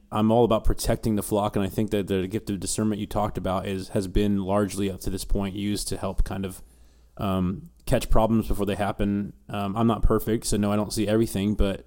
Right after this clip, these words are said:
that's kind of been a big thing. And, and for, for me, shepherding is, is, you know, sheep is not a bad term. I know that in, in, in society today, we use the,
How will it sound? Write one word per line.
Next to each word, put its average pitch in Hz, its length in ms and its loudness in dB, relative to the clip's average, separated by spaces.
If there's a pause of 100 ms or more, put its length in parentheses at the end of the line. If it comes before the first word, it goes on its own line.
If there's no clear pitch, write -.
(120)
that's - 180 -8
kind 104 160 -4
of 98 60 -4
been 101 140 0
a 98 60 -4
big 95 180 0
thing. 110 280 0
And, 98 160 -4
and 101 140 -6
for, 104 100 -6
for - 300 -6
me, 120 160 2
shepherding 107 460 -2
is, 95 220 -4 (1000)
is, 120 260 4
you 131 100 2
know, 127 80 8
sheep 175 300 6
is 160 100 6
not 160 140 6
a 135 60 6
bad 120 340 4
term. 107 480 -2 (100)
I 120 80 -2
know 113 120 2
that 113 100 2
in, 104 180 -2
in, 104 180 -2 (260)
in 107 180 -4
society 110 460 0
today, 104 260 2
we 101 100 2
use 107 260 4
the, 104 120 4